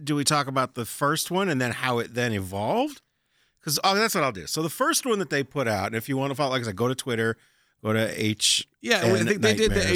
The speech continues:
Speaker 2: H H N at Home thing that we did the after show
Speaker 1: Yes.
Speaker 2: for. Uh, and look, uh, we've always said, and been trying to be honest with you, I think they're one of the accounts that was also posting a lot of leaked imagery and
Speaker 1: Mm-hmm.
Speaker 2: videos that felt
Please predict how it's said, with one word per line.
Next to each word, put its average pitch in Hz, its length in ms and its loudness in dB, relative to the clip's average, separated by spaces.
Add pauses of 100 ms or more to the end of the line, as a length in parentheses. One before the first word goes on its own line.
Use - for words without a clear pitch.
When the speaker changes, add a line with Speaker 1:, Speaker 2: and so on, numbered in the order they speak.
Speaker 2:
H - 60 0
H 170 160 2
N 160 80 2
at 143 60 0
Home 170 220 0
thing 165 180 0
that 135 80 0
we 139 160 0
did 131 240 0
the - 120 -6
after 165 300 0
show 160 260 -2
Speaker 1:
Yes. 151 120 -4
Speaker 2:
for. 160 500 0 (300)
Uh, 131 260 2
and 190 400 2 (260)
look, 135 320 -2 (180)
uh, 143 260 0
we've 180 200 2
always 160 240 0
said, 131 400 0 (120)
and 120 140 -8
been 123 120 -6
trying 135 180 0
to 123 40 -2
be 123 80 2
honest 120 320 0
with 120 100 2
you, 120 200 0 (640)
I - 120 -10
think 160 160 2
they're 156 140 4
one 147 100 2
of 135 60 0
the 135 60 0
accounts 127 460 -2 (100)
that 117 140 -2
was 120 120 -2
also 123 240 -2
posting 120 360 -6
a 110 60 -6
lot 120 260 -2
of 110 120 -4
leaked 120 480 -4 (600)
imagery 151 680 0
and 101 160 0
Speaker 1:
Mm-hmm. 92 80 0
Speaker 2:
videos 139 320 0
that - 140 -2
felt 170 380 -2